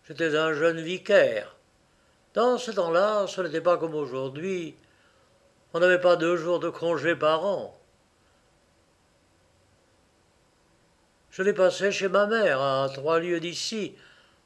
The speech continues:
au moment de la fête de notre village, car c'est l'époque des réunions de famille. » Après les modestes réjouissances du dimanche, j'avais dormi sous le toit paternel.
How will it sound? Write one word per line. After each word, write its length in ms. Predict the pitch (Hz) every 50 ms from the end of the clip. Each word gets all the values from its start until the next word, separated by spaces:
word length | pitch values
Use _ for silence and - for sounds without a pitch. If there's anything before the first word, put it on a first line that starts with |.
| _ _ _ _ _ -
au 40 | 170
moment 260 | 165 175 180 185 175
de 80 | 170
la 120 | 170 160 160
fête 220 | 160 - 185 165
de 80 | 147 151
notre 240 | 156 151 - 151 156
village, 480 | 151 185 208 240 240 226 208 - -
car 180 | - 175 151 131
c'est 160 | - - 165
l'époque 400 | 151 156 160 - 185 160 143 151
des 120 | 151 160
réunions 400 | 165 170 175 170 170 175 180 180
de 40 | 160
famille. » 720 | - - 170 170 170 170 170 170 151 131 120 - - - - _ _ _ _ _ _ _ _ _ _ _ _ _ _ _ _ _ _ _ _ _ _ _ _ _ _ _ _ _ _ _ _ _ _ _ _ _ _ _ _ _ _ _ _ _ _ _ _ _ _ _ _ _ _ _ _ _ _ _ _ _ _ _ _ - -
Après 400 | 170 170 170 170 147 160 165 156
les 160 | 151 147 143 135
modestes 480 | 143 151 151 151 151 147 143 - 151
réjouissances 640 | 131 135 135 131 135 139 131 - - 160 156 147 139
du 120 | 147 156
dimanche, 600 | 151 180 196 208 240 254 254 247 226 185 - - 170 160 151 143 135 - - - - _ _ _
j'avais 300 | - 147 160 156 175 185
dormi 400 | 185 175 165 180 185 214 220 190
sous 140 | - - 160
le 100 | 151 147
toit 200 | 185 202 208 180
paternel. 920 | 185 180 180 170 160 147 139 143 151 147 139 135 127 123 117 113 - -